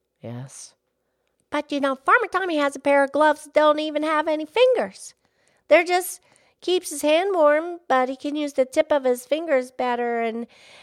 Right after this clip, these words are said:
you know, you know the gloves I'm talking about? All right, they're fingerless gloves. Yeah, fingerless gloves. And then he has those big, big,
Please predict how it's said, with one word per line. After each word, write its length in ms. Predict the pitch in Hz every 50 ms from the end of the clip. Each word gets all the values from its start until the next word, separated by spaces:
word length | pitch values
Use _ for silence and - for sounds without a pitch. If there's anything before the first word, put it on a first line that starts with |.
| - _ _ _ -
you 200 | 294 294 302 320
know, 240 | 320 320 330 339
you 260 | 330 339 330 359 403 392
know 200 | 403 392 392 392
the 80 | 392 392
gloves 440 | 392 370 359 359 392 - - - 415
I'm 200 | 370 381 392 370
talking 300 | - 392 392 392 - 415 427
about? 260 | 427 427 427 539 587 - _ _ _ _ _ _ _ _ _ _ _ -
All 80 | 220 165
right, 160 | 143 - - -
they're 120 | 160 156
fingerless 1120 | - _ _ _ _ _ - 196 196 190 180 180 170 165 156 160 156 147 151 - - -
gloves. 760 | - - - 160 170 156 143 135 - - - - - - - _ _ _ _ _ _ _ _ _ _ _ _ -
Yeah, 140 | 494 453
fingerless 600 | - - - 349 339 339 349 339 339 359 381 -
gloves. 600 | - - - 508 508 427 294 233 - - - - _ _ _ _ _ _ _ _ _ _
And 100 | - 427 466
then 280 | 523 523 508 453 415 403 - - _
he 180 | _ 453 466 480
has 160 | 415 392 349
those 180 | 349 359 320 277
big, 440 | - - 359 381 392 370 359 247 - _ _
big, 300 | - 285 311 320 311